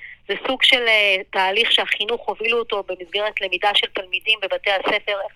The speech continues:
מייצרים חדשנות בין תעשייה לחינוך. ואת אותו מעגל הנדסי הם עיצבו לנו לטובת, אה, עיצוב שירותים במועצה. או תלמידי התיכון, בעקבות זה שאנחנו בתהליך הזה דיברנו על, אה,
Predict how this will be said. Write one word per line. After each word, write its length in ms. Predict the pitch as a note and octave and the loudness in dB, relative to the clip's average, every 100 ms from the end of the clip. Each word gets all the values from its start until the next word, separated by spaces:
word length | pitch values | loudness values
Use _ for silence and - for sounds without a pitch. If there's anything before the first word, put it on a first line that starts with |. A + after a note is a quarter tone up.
| G3+ | -14
מייצרים 320 | F#3 - G3+ | -16 -16 -14
חדשנות 480 | - F#3+ F3+ G#3 - - - - - | -12 -8 -10 -10 -16 -20 -20 -16 -12
בין 120 | G3 | -6
תעשייה 540 | G#3+ F#3+ - G3 G3 | -2 -4 -6 -6 -4
לחינוך. 580 | G3 F#3 F#3 G3+ C4 - - - - - | -2 -4 -4 -4 -4 -6 -12 -16 -10 -6
ואת 160 | F3+ | -4
אותו 240 | G3 B3+ B3 | -2 0 2
מעגל 340 | A#3+ G#3+ A3+ | 2 2 2
הנדסי 540 | A3+ G3 F#3 - C4 A3+ | 2 -2 -6 4 6 6
הם 60 | |
עיצבו 360 | F#3+ - F#3 A#3 | 2 -10 -4 0
לנו 260 | B3 B3 A#3 | 0 0 -2
לטובת, 500 | G3 F#3+ G3 G3+ G#3+ | -2 0 0 0 0
אה, 40 | |
עיצוב 420 | G3 - - A#3 | 0 -2 -6 2
שירותים 560 | - - - - A#3 A3+ - - | 4 4 2 2 2 2 -6 -12
במועצה. 580 | F#3 F3 E3 E3 - A#3 C#4 - - - - - | -6 -2 -2 -2 0 2 2 -4 -16 -14 -8 0
או 160 | A3+ | 0
תלמידי 400 | G#3+ G#3+ G3+ G3 | 2 2 2 4
התיכון, 680 | A#3+ A#3+ - - C4+ B3 G3+ | 4 2 -4 -4 0 0 0
בעקבות 320 | F3+ - A3 A#3 | -4 -2 -2 0
זה 60 | |
שאנחנו 520 | G#3+ G#3+ G3 A3 - G3 | 2 2 0 -2 -4 -6
בתהליך 840 | F3 E3 E3 E3 F3+ F#3 A3 A3 | 0 2 0 0 0 2 0 -2
הזה 120 | F3+ | -6
דיברנו 380 | E3+ G3 A3 A3 | -4 0 0 0
על, 180 | F#3+ F3+ | -2 -2
אה, 140 | F3 | -4